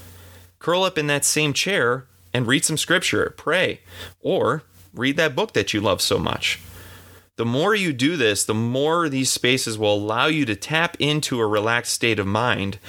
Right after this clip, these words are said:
reduce stress, and boost productivity throughout the day. What you must do to get into the state, besides identifying your space.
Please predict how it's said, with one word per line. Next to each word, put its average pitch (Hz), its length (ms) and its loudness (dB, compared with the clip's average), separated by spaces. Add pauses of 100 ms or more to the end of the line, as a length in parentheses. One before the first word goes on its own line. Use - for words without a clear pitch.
(320)
reduce 120 440 0
stress, 127 460 0
and 104 160 -4
boost 131 300 0
productivity 113 580 0
throughout 98 320 0
the - 80 -8
day. 107 320 0 (1120)
What 123 240 0
you 127 60 -2
must 156 340 0
do 104 300 0
to 117 100 -2
get 107 160 2
into 98 160 2
the 98 100 0
state, 101 440 0 (400)
besides 117 400 0
identifying 101 600 0
your 92 120 -2
space. - 580 -2